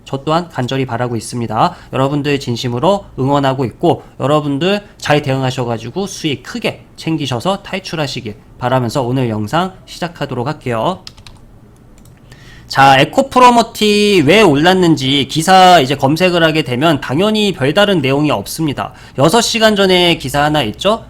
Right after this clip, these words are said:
에코프로머티 하락 벗어나 사 프로 상승, 구만 사천 원 선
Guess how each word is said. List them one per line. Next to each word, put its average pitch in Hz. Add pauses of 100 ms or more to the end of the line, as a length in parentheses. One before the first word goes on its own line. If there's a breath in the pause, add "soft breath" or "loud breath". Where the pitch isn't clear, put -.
(220)
에코프로머티 147
하락 196
벗어나 131
사 175
프로 185
상승, 180
구만 143
사천 151
원 123
선 185